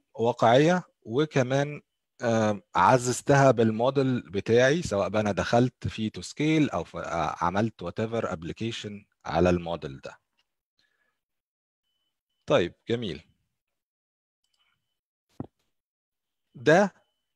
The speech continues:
ال augmented reality. طب تالت حاجه اسمها ال mixed reality. ال mixed reality او الواقع المختلط عباره عن ان انا،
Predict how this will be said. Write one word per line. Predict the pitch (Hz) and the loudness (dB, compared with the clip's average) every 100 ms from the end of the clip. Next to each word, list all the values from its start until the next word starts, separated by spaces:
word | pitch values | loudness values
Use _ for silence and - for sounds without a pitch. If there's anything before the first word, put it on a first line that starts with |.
| _ - | _ 0
ال | 131 135 135 - | 2 4 2 0
augmented | 127 135 131 147 - 90 90 | -2 0 -2 0 -2 -2 -2
reality. | 69 - - - _ - _ _ _ _ _ _ _ _ _ _ _ _ _ _ _ _ _ _ _ _ _ _ _ _ | -2 -4 -14 -20 _ -20 _ _ _ _ _ _ _ _ _ _ _ _ _ _ _ _ _ _ _ _ _ _ _ _
طب | - 131 - | 0 0 0
تالت | - 208 202 | 4 4 4
حاجه | - 180 196 190 | 4 4 4 2
اسمها | - - 175 175 180 - _ - | 0 -4 -2 0 0 -4 _ -4
ال | 120 117 113 110 101 98 117 | 0 2 4 4 2 0 0
mixed | 156 _ - - 98 78 - | 0 _ -12 -10 -10 -10 -12
reality. | 65 - _ - - _ _ _ _ _ - - - - | -10 -12 _ -16 -16 _ _ _ _ _ -20 -20 -20 -10
ال | 98 151 | -2 0
mixed | - 190 156 | 2 2 4
reality | 127 131 180 190 - - - - _ _ _ | 6 6 6 4 -2 -20 -20 -20 _ _ _
او | 104 104 | -6 -4
الواقع | 98 131 - 117 | 0 0 2 2
المختلط | 98 92 - - 156 175 - | 2 -2 -10 -2 2 2 0
عباره | 123 104 120 160 | -4 0 4 6
عن | 147 117 139 160 165 - _ _ _ _ _ | 6 4 2 0 -10 -18 _ _ _ _ _
ان | 107 113 | -10 -2
انا، | 135 135 107 | -2 0 -2